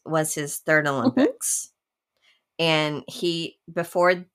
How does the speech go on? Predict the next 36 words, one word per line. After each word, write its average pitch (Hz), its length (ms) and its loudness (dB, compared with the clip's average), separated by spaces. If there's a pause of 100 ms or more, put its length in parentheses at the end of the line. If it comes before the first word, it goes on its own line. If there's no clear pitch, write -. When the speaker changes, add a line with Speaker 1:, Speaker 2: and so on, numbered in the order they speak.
(380)
Speaker 1:
this 165 220 0
book, 160 420 2
he 160 120 -6
had 156 80 0
already 156 300 2
won 151 320 -2
sixteen 156 540 -8
gold 135 240 -4
medals. 120 480 -6
Speaker 2:
He 233 60 -2
kind 240 260 4
of 247 60 4 (120)
made 220 280 4
me 220 100 4
think 208 240 0
of, 208 80 2
like, 202 180 2
he's 233 160 -4
the 226 80 0
Michael 196 340 -2
Phelps - 400 -2
of - 100 -20
Speaker 1:
Michael 190 340 2
Speaker 2:
Britain. 185 120 -12
Speaker 1:
Phelps, 208 560 2
but 190 340 0
cuter. 175 360 -4
Speaker 2:
Yeah, 226 200 6
like 220 200 0
Michael 240 300 -2
Phelps 233 300 0
of 208 140 -6
Britain, 202 520 -12
but 202 240 -2 (100)
yeah. 220 300 -4 (360)
Speaker 1:
Yeah, 180 240 0